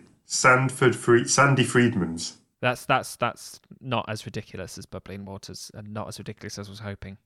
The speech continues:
Speaker 1: No, that's, that's a bit of a letdown, actually.
Speaker 2: Hertz I D'd the phony cops and the sobbing, shell-shocked passengers collapsed against one another.
Speaker 1: I'm not fucking surprised. There's a headless man.
Speaker 2: Do you reckon this is one of the fake,
Speaker 1: Yes. I think this is one of
Speaker 2: like,
Speaker 1: the fake
Speaker 2: false flags?
Speaker 1: I think this is one of the ones they were,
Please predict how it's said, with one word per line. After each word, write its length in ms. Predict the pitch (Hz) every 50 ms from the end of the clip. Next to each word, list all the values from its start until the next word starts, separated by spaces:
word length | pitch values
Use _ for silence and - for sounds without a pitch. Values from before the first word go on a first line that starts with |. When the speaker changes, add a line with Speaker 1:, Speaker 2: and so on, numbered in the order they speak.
| _
Speaker 1:
No, 200 | - 98 90 87
that's, 200 | 90 98 104 -
that's 200 | - 120 104 -
a 20 | 101
bit 100 | 104 95
of 60 | 95 92
a 20 |
letdown, 460 | 92 90 90 95 92 87 85 85 90
actually. 280 | 90 - - - 107 98 - _ _ _ _ _
Speaker 2:
Hertz 420 | - 151 160 175 170 - - - -
I 140 | 135 131 135
D'd 320 | 131 135 135 135 127 113 -
the 60 | 117
phony 280 | - - 127 123 127 123
cops 440 | 117 - - 110 104 - - - - -
and 120 | 123 113
the 40 | 110 107
sobbing, 460 | - - 135 123 120 123 120 117 113
shell-shocked 640 | 110 - - 131 131 135 - - 135 123 - - -
passengers 540 | - 131 113 - 107 101 - 101 101 -
collapsed 460 | - - - 117 110 101 - - - -
against 320 | - 104 101 - - -
one 100 | 104 101
another. 300 | 98 101 95 95 95 - -
Speaker 1:
I'm 60 | 208
not 260 | 233 302 - - - -
fucking 320 | - - 120 - 113 101
surprised. 400 | - - 95 - 170 220 240 180
There's 80 | 135 117
a 40 | 120
headless 380 | - 151 165 - - - -
man. 340 | 110 120 160 180 131 98 - - - _ _ _ _ _
Speaker 2:
Do 60 | -
you 40 | 156
reckon 120 | 156 170
this 120 | 170 165 151
is 60 | 151
one 100 | 156 165
of 60 | 160 147
the 60 | 143
fake, 500 | - - - - - 151 160 156 - 110
Speaker 1:
Yes. 520 | 113 110 95 90 - - - - - - - -
I 80 | -
think 120 | - 147 147
this 80 | 139 127
is 80 | 120
one 120 | 117 131 123
of 40 | 120
Speaker 2:
like, 80 | -
Speaker 1:
the 60 | 120
fake 480 | - - - 127 113 107 104 - - -
Speaker 2:
false 340 | - - - - 139 143 -
flags? 320 | - 135 139 147 - -
Speaker 1:
I 80 | 120 123
think 120 | 131 143
this 100 | 135 123
is 80 | 131 120
one 140 | 127 127 117
of 80 | 104 110
the 40 |
ones 280 | 113 107 107 104 101 -
they 120 | 117 104
were, 340 | 104 101 98 98 95 92 95